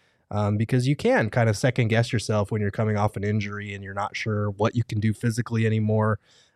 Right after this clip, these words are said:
Um, and Monty was saying, this is what he said, "We're just glad he's back.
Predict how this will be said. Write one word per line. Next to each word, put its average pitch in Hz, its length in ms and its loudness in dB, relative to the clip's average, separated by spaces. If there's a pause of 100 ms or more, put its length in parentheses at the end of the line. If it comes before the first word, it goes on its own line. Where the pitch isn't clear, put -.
Um, 104 520 0
and 120 140 2
Monty 127 260 2
was 113 180 2
saying, 107 440 0
this 117 140 0
is 117 60 -4
what 110 120 2
he 104 60 2
said, 104 420 0
"We're 107 120 -2
just 131 260 -2
glad 123 320 2
he's 113 160 -10
back. 104 440 0